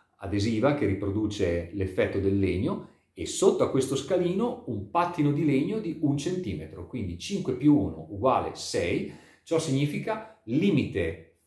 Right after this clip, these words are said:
fisico di sei centimetri dell'altezza da terra. Ma attenzione perché il pattino di legno, siccome può strisciare sul terreno, si consuma.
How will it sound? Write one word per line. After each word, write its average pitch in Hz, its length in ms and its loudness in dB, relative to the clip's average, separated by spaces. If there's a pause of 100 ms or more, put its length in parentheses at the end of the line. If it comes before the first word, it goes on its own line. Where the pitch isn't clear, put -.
fisico 185 460 2
di 107 160 0
sei 190 320 4
centimetri 160 580 0
dell'altezza 120 520 0
da 107 140 -2
terra. - 400 -8 (420)
Ma 147 340 2
attenzione 165 640 4
perché - 720 -2 (200)
il - 300 -6
pattino 147 400 2
di 131 120 -2
legno, 117 600 -2
siccome - 460 -2
può - 200 4
strisciare 110 540 0
sul 104 220 -4
terreno, 123 440 -2
si 202 220 -6
consuma. 107 760 0